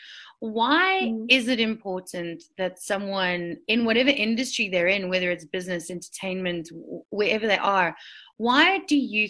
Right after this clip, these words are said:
Speaker 1: think that it's so important for women especially to have mentors?
Speaker 2: Mm.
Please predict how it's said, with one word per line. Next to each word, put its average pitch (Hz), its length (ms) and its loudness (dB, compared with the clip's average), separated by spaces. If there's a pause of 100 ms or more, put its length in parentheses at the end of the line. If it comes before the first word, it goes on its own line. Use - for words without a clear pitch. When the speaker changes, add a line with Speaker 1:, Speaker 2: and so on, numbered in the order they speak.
(120)
Speaker 1:
think 185 260 -4
that 170 120 -4
it's - 200 -16
so 196 100 -6
important 180 640 -8
for 185 180 -2
women 190 300 0
especially 180 720 -2 (340)
to 233 100 4
have 202 460 4
mentors? - 760 -6 (880)
Speaker 2:
Mm. 233 400 0